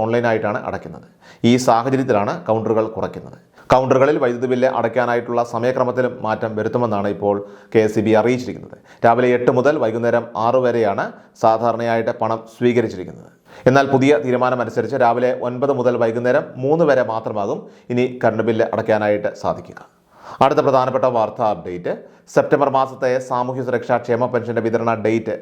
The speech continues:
തീയതി ഇപ്പോൾ സർക്കാർ പ്രഖ്യാപിച്ചിരിക്കുകയാണ്. സെപ്റ്റംബർ മാസം ഇരുപത്തിയഞ്ചാം തീയതി, ഇന്ന് മുതൽ വിതരണം ആരംഭിക്കുന്നതായിട്ടാണ് സർക്കാർ ഇപ്പോൾ അറിയിച്ചിരിക്കുന്നത്. എണ്ണൂറ്റി നാൽപത്തിയൊന്നോളം കോടി രൂപയാണ് ഇതിനു വേണ്ടിയിട്ട് ഇപ്പോൾ സർക്കാർ അനുവദിക്കുകയും ചെയ്തിരിക്കുന്നത്. മസ്റ്ററിംഗ് പൂർത്തീകരിച്ച പെൻഷൻ ഗുണഭോക്താക്കൾക്കായിരിക്കും ധനസഹായം മുടങ്ങാതെ എത്തിച്ചേരുക.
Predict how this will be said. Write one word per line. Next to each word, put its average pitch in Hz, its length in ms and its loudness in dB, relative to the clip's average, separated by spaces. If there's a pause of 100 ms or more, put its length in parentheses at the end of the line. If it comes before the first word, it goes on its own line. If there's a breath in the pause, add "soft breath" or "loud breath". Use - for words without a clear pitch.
(120)
തീയതി 123 300 4
ഇപ്പോൾ 110 220 -4
സർക്കാർ 113 300 2
പ്രഖ്യാപിച്ചിരിക്കുകയാണ്. 110 880 -2
സെപ്റ്റംബർ 113 360 -2
മാസം 113 260 -2
ഇരുപത്തിയഞ്ചാം 113 640 0
തീയതി, 90 180 -8 (380 loud breath)
ഇന്ന് 151 160 4
മുതൽ 127 240 2
വിതരണം 117 340 -4
ആരംഭിക്കുന്നതായിട്ടാണ് 110 720 -2
സർക്കാർ 104 260 -4
ഇപ്പോൾ 104 220 0
അറിയിച്ചിരിക്കുന്നത്. 110 560 -4 (300 loud breath)
എണ്ണൂറ്റി 135 300 4
നാൽപത്തിയൊന്നോളം 127 580 2 (100)
കോടി 117 240 0
രൂപയാണ് 120 440 2
ഇതിനു 113 160 -6
വേണ്ടിയിട്ട് 110 260 -2
ഇപ്പോൾ 107 180 0 (140)
സർക്കാർ 110 280 0
അനുവദിക്കുകയും 110 520 -2
ചെയ്തിരിക്കുന്നത്. 92 440 -6 (400 loud breath)
മസ്റ്ററിംഗ് 123 440 4
പൂർത്തീകരിച്ച 117 520 2 (120)
പെൻഷൻ 113 240 -4
ഗുണഭോക്താക്കൾക്കായിരിക്കും 110 880 0 (340 loud breath)
ധനസഹായം 107 560 2 (120)
മുടങ്ങാതെ 104 440 -2 (140)
എത്തിച്ചേരുക. 87 480 -8